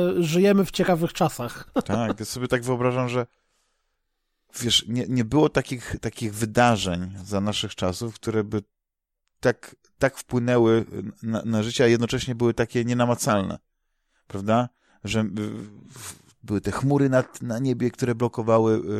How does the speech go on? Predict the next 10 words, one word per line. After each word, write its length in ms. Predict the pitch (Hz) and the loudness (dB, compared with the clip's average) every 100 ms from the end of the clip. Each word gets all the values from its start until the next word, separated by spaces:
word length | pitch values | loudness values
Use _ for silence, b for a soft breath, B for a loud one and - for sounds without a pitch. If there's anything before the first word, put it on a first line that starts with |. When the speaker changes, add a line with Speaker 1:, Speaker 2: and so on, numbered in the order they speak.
| 110 87 - - | -4 -8 -12 -8
Speaker 2:
podróż 360 | 113 117 110 | -6 -4 -2
lotniczą, 600 | 117 - 117 - 104 104 | -2 -2 -6 -4 -4 -4
bo, 280 | 87 101 104 | -8 -4 -4
bo 180 | 101 104 | -4 -6
wybuchy 380 | 107 110 95 104 | -6 -10 -8 -6
wulkanów, 540 | 101 98 101 101 98 104 | -6 -4 -4 -4 -6 -8
bo 100 | 101 | -4
to, 180 | 101 | -4
bo 80 | 101 | -4
tamto. 400 | - 95 95 110 | -4 -4 -4 -6